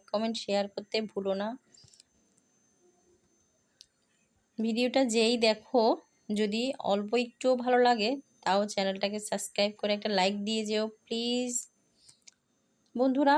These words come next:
আমার পুলি পিঠাগুলো এই, এটাও নামিয়ে নিচ্ছি। আমার আরও অনেকগুলো পুলি পিঠা আছে, কিন্তু ওগুলো সব দেখানো সম্ভব নয়, সেজন্য আমি এখানেই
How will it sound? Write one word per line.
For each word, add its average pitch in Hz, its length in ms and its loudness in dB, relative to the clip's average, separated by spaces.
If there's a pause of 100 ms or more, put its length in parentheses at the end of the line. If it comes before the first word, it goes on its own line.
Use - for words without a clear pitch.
আমার 262 180 0 (280)
পুলি 226 240 -4
পিঠাগুলো 247 520 0
এই, 208 160 0 (200)
এটাও 220 340 -2
নামিয়ে 226 360 0
নিচ্ছি। 247 440 -4 (3000)
আমার 247 180 2
আরও 262 200 4
অনেকগুলো 240 360 0 (140)
পুলি 220 220 -4
পিঠা 233 240 -4 (120)
আছে, 214 200 -4 (180)
কিন্তু 214 300 -8
ওগুলো 214 200 -2 (100)
সব 214 140 0 (120)
দেখানো 220 240 0 (100)
সম্ভব 220 400 0
নয়, 214 180 -4 (160)
সেজন্য 208 480 -4
আমি 196 220 -4 (260)
এখানেই 208 400 -8